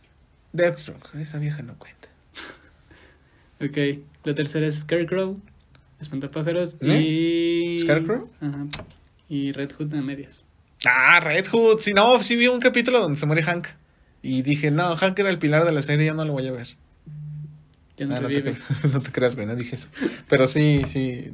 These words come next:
Speaker 1: debería ver Amber Titans, es muy buena serie. El traje, el traje de Nightwing me gusta mucho.
Speaker 2: Es el que más le meten billete.
Speaker 1: Sí, está muy bueno.
Speaker 2: Pensé en donar un riñón para quedarme con el traje, pero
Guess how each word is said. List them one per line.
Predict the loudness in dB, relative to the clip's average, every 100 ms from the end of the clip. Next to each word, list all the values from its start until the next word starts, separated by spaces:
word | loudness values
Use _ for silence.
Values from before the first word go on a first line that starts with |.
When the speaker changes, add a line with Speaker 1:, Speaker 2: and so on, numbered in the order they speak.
| -8
Speaker 1:
debería | 0 4 4
ver | 2
Amber | 0 -2
Titans, | -4 -6 -6 -6
es | -6 -4
muy | -4
buena | -4 -8
serie. | -12 -14 -18 _ _ _ _ _ _ _ _
El | -10
traje, | -2 -2 0 0
el | 0
traje | -2 -2
de | -2
Nightwing | -2 -2 -4 -6
me |
gusta | -6 -4
mucho. | -6 -6 -12 -16 _ _ _ _
Speaker 2:
Es | -6 -2
el | -2
que | 0
más | -2 0
le |
meten | 0 2 0
billete. | 0 -4 -6 -4
Speaker 1:
Sí, | 0 0 2 0 -2 -6 _ _ _
está | -8 -4
muy | -2
bueno. | 0 -2 -4 -8 -14 2
Speaker 2:
Pensé | 4 4
en | 2
donar | 2 4 4
un | 4
riñón | 4 2 2 0
para | 0 0
quedarme | 0 0 0
con | 0 -2
el | -2
traje, | -6 -8 -12
pero | -12 -12